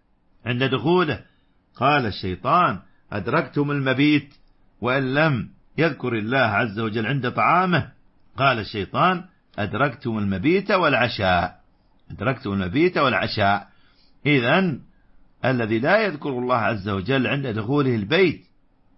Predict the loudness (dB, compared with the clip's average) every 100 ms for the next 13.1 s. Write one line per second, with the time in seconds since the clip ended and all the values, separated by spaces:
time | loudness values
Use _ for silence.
0 | -4 0 2 2 2 0 0 0 -2 -8
1 | -10 -4 -2 0 0 0 0 2 2 0
2 | -4 -2 0 0 0 -2 -6 -2 0 2
3 | 0 0 0 2 0 0 -8 _ _ _
4 | _ _ _ -2 0 2 2 2 0 0
5 | 0 0 0 0 -2 0 0 -2 -4 -4
6 | -4 -2 -2 0 0 -2 -8 _ _ _
7 | _ _ -6 0 0 0 -2 0 0 0
8 | 0 -2 -2 -2 2 2 2 -2 -10 -8
9 | -6 -4 0 0 -2 -4 0 -2 -2 _
10 | _ _ -4 -2 -2 0 0 0 -8 0
11 | 0 0 -4 -10 _ -20 _ _ 0 0
12 | 0 0 -2 0 -2 -2 -4 -2 0 2
13 | 0